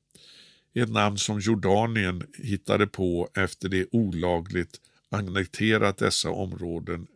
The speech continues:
efter nittonhundrafyrtionio. Den politiskt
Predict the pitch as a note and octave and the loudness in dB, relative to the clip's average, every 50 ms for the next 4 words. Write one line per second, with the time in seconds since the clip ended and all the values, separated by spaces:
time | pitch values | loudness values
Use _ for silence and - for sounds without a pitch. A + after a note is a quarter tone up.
0 | _ _ _ _ _ - G2 - - - - G2 F2+ - - G2 F#2 F2 E2+ - | _ _ _ _ _ -6 -6 -4 -4 -4 -6 -6 -6 -8 -10 -8 -8 -10 -8 -6
1 | - G#2 - - F#2+ F#2+ G2 F#2 F#2 - F2+ - _ _ _ _ _ _ _ _ | -8 -8 -8 -8 -10 -10 -8 -8 -10 -10 -12 -14 _ _ _ _ _ _ _ _
2 | _ _ _ - - - - - - - - - - - - _ _ - A2+ A2+ | _ _ _ -20 -20 -20 -20 -20 -20 -20 -20 -20 -20 -20 -20 _ _ -2 0 0
3 | G#2+ - - A#2+ C#3 D#3 D3+ D3 - - B2+ A#2 - - | 0 2 4 6 6 6 6 4 0 0 0 0 0 -2